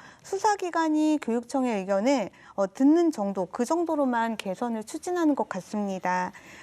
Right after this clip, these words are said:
그런데 이것은 교육청 차원에서 무분별한 신고 자체를 거르게 하지는 못하고, 또 이미 신고가 수사기관에 접수된 다음에는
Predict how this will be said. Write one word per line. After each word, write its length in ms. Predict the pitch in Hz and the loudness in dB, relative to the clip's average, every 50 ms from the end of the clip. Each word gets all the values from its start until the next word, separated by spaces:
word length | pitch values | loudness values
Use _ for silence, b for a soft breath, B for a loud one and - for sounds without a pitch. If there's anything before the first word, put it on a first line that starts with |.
| B B | B B
그런데 260 | - 254 262 262 254 | 2 2 4 4 2
이것은 640 | 220 190 180 233 233 233 - - 320 320 294 214 B B B B B B | 0 0 0 0 0 0 0 2 2 4 4 2 B B B B B B
교육청 500 | - 262 285 320 339 - - - 320 311 | 0 2 2 2 2 -2 -2 0 2 2
차원에서 840 | 302 - - 349 349 359 359 339 311 247 226 - 220 208 233 269 269 B B B B B | 2 0 -2 0 2 2 4 4 2 2 2 2 2 2 2 0 -2 B B B B B
무분별한 680 | - 208 226 240 269 320 349 339 330 311 302 302 294 294 | -6 -4 -2 0 2 2 2 4 4 2 4 4 4 2
신고 320 | 285 - 339 330 330 330 | 2 0 -2 -2 -2 -2
자체를 400 | 302 - 196 - - 240 220 226 | -4 -4 -8 -8 -6 -4 -4 -4
거르게 480 | 220 - - 196 214 233 320 311 - 320 | -4 -2 -2 -2 0 0 0 0 0 0
하지는 400 | 302 302 277 - 254 240 214 185 | 0 0 -2 -2 -2 -4 -4 -2
못하고, 720 | 180 196 - - 240 233 196 - 175 185 202 202 180 160 B B B B B B | -4 -6 -4 -2 -2 -2 -2 -2 -4 -2 0 0 -2 -2 B B B B B B
또 120 | - 330 330 | -2 0 0
이미 300 | - 226 240 269 294 302 | 0 2 4 4 4 4
신고가 560 | 294 - 392 403 392 415 392 - 339 349 359 | 4 0 -6 -2 0 0 0 2 0 -2 -2
수사기관에 640 | 349 - 392 - 440 415 381 381 339 339 320 311 | -4 -8 -4 -2 -2 -2 -2 0 0 2 2 2
접수된 640 | 277 - - 175 - - - 277 277 262 277 262 247 | 2 2 -2 -2 -2 -4 -2 -2 2 2 2 0 0
다음에는 760 | - - 190 196 226 277 285 277 247 247 294 330 311 226 180 | -2 -2 0 2 2 4 2 2 2 2 2 2 2 0 -2